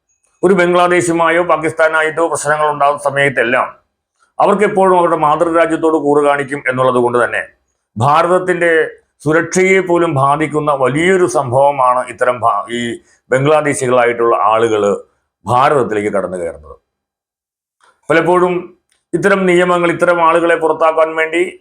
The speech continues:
ഭാരത സർക്കാർ നടത്തുന്ന നിയമങ്ങളും നിയമനിർമ്മാണ പ്രവർത്തനങ്ങളും അതിൻ്റെയൊക്കെ സമരമുഖത്ത് മുമ്പിൽ നിന്നവർ എപ്പോഴും നമുക്ക് ശ്രദ്ധിച്ചാൽ മനസ്സിലാകും, കോൺഗ്രസും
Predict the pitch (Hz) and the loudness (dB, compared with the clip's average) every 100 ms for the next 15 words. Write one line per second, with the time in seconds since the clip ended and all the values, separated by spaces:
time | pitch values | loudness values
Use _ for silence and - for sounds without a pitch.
0 | 113 131 151 160 151 143 151 156 147 143 | -2 0 2 0 -2 -2 0 0 0 -2
1 | 151 147 143 147 151 151 156 143 143 147 | -4 -2 -2 0 0 0 0 0 0 0
2 | 143 156 175 175 147 139 139 135 127 101 | 0 2 0 2 0 2 0 0 0 -2
3 | - _ _ _ _ _ _ _ 147 175 | -6 _ _ _ _ _ _ _ 0 2
4 | 175 175 180 160 151 170 170 165 160 170 | 2 0 0 0 0 0 0 0 0 2
5 | 170 160 - _ _ 135 160 170 175 165 | 2 2 -4 _ _ -4 0 0 0 0
6 | 156 151 151 135 127 156 156 151 143 139 | 0 2 2 0 0 0 2 0 -2 0
7 | 135 127 139 135 123 131 127 131 135 - | -2 0 -2 -2 0 2 2 -2 -10 -18
8 | _ _ _ 127 135 139 - 139 135 123 | _ _ _ 0 2 0 0 -4 -4 -12